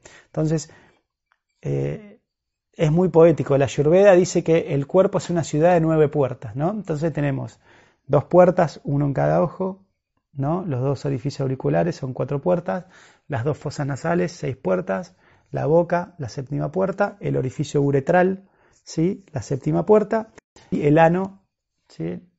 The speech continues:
No, perdón, el orificio uretral, la octava puerta, y el ano, la novena puerta. Entonces, el Ayurveda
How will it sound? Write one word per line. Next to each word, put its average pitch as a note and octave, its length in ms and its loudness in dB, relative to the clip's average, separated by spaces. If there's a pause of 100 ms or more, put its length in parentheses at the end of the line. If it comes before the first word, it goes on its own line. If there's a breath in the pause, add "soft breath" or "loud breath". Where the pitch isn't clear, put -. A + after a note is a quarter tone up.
(320)
No, D3 240 -6
perdón, C#3 280 -4
el C3+ 120 -6
orificio C3 360 -2
uretral, D#3 540 0
la C3+ 340 -4
octava D#3+ 400 -2
puerta, G3 360 -4
y D#3 160 -4
el D3 120 0
ano, E3+ 260 -4
la D3 160 -2
novena C#3 340 -4
puerta. B2+ 300 -8
Entonces, E3 400 -4 (680 loud breath)
el D3+ 140 10
Ayurveda F#3+ 520 10